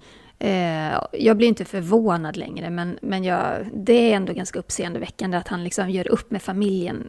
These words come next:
offentligt på det viset. Och han, Harry säger då också i podden att han vill s-, sätta stopp för de här dåliga känslorna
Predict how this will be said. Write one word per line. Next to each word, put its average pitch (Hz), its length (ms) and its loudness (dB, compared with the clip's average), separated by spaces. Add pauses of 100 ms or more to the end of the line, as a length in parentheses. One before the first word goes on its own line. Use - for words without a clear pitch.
(120)
offentligt 202 580 0
på - 60 -10
det - 120 -4
viset. - 520 -6 (380)
Och - 200 4
han, 226 320 6 (280)
Harry 226 460 6
säger 214 300 6
då 196 80 4
också - 160 -2
i - 20 2
podden 185 340 -2
att 180 140 -4
han 180 500 -2
vill 196 100 2
s-, - 120 -2 (180)
sätta 220 240 0
stopp 320 400 2
för 262 500 6 (380)
de 226 260 6
här 202 240 6
dåliga 208 340 6
känslorna 220 600 4